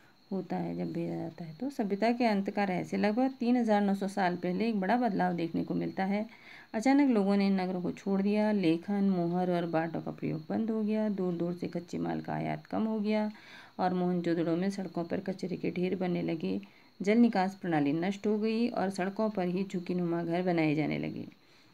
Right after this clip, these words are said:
यानी कि पतन की शुरुआत होने लगी, तो साफ सफाई ख़त्म होने लगी। यह सब क्यों हुआ, कुछ पता नहीं। कुछ विद्वानों का कहना है कि नदियाँ सूख गई, कुछ का कहना है कि जंगलों का विनाश हो गया था।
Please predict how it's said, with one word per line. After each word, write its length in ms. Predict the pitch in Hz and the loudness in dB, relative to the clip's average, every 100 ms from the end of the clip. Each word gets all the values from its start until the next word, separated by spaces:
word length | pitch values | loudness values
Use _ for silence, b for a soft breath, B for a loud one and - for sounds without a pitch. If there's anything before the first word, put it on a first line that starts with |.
| b b b b 202 | b b b b -6
यानी 240 | 180 175 | -2 -2
कि 80 | 180 | -2
पतन 340 | 202 185 180 | -4 -2 -2
की 120 | 175 180 | -2 -4
शुरुआत 500 | 196 175 170 175 196 | -2 -2 -2 -2 -2
होने 160 | 185 | -2
लगी, 260 | 165 170 254 | -2 -2 -2
तो 400 | 220 190 262 392 - _ _ _ _ _ _ - - | -2 0 -2 -4 -12 _ _ _ _ _ _ -14 -6
साफ 180 | 160 | -6
सफाई 360 | 156 165 180 294 403 _ _ | -6 -8 -4 -4 -6 _ _
ख़त्म 220 | - 185 160 | -10 -4 -2
होने 220 | 170 147 | -2 -4
लगी। 320 | - - - - B B B 240 | -6 -8 -14 -18 B B B 0
यह 80 | |
सब 220 | 269 330 - | 2 0 2
क्यों 260 | 226 277 | 4 4
हुआ, 380 | 254 180 160 220 | 4 4 4 2
कुछ 200 | 240 233 | 0 -4
पता 320 | - 170 165 | -2 -2 0
नहीं। 160 | 165 165 | 0 0
कुछ 160 | 240 | 0
विद्वानों 340 | 240 220 202 214 | 2 2 2 2
का 60 | |
कहना 220 | 220 190 196 | 2 2 2
है 300 | 202 196 196 | 2 2 0
कि 360 | 196 196 220 | 0 2 4
नदियाँ 360 | 233 175 180 190 | 2 2 0 -2
सूख 300 | 196 170 170 | -2 -4 -2
गई, 220 | 185 196 | 0 0
कुछ 200 | 196 202 | 0 -2
का 120 | 220 | -2
कहना 280 | 220 202 185 | -2 0 0
है 60 | 190 | 0
कि 120 | 196 | -2
जंगलों 340 | 180 175 165 | 0 0 0
का 100 | 175 | -2
विनाश 420 | 156 156 170 202 | -2 0 0 0
हो 100 | 220 | 0
गया 200 | 202 214 | 0 0
था। 360 | 208 208 208 208 | 0 0 0 -2